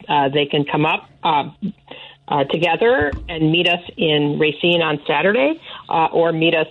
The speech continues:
in Milwaukee on Sunday. Um, and so all you have to do is sign up. And if you, if you don't have a car and need a ride, we will arrange it for you.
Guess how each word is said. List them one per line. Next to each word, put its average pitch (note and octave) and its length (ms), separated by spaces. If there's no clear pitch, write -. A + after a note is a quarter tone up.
in C#3+ 460
Milwaukee D3+ 720
on C#3+ 280
Sunday. F3+ 460
Um, D#3 420
and E3 580
so F3 120
all F#3+ 120
you G#3+ 80
have F#3+ 100
to - 40
do F#3 120
is E3+ 120
sign D#3+ 280
up. E3 240
And D#3 160
if C#3+ 100
you, C#3+ 160
if D3 260
you C#3+ 280
don't F3+ 360
have D#3+ 160
a C#3+ 60
car C#3 460
and C#3+ 260
need F3+ 180
a E3+ 60
ride, C3+ 400
we D3+ 140
will C#3 340
arrange C3+ 360
it C3+ 120
for - 160
you. - 140